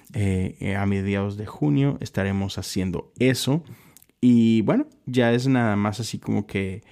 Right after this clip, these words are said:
esperar un, un, un poquito. Este, ya estoy en, en pláticas con,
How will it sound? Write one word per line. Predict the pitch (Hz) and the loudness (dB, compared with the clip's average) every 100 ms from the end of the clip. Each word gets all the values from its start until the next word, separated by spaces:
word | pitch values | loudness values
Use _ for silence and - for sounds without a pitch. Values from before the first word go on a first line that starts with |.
| - _ | -20 _
esperar | 110 - - 98 101 104 | -4 -4 0 2 2 2
un, | 107 98 - | 2 0 -4
un, | 110 104 - | -4 -4 -2
un | 107 107 | -2 -2
poquito. | - - - 104 - 165 - - - _ | -4 -10 -4 -6 -2 -4 -4 -20 -20 _
Este, | 104 98 - 101 | -10 -8 -6 -4
ya | 98 101 | -2 -2
estoy | - 101 101 | -2 -2 -2
en, | 90 98 | -4 -6
en | 95 | -10
pláticas | - 104 98 - 101 98 | -6 -6 -6 -6 -6 -6
con, | - 95 92 78 | -4 -4 -4 -6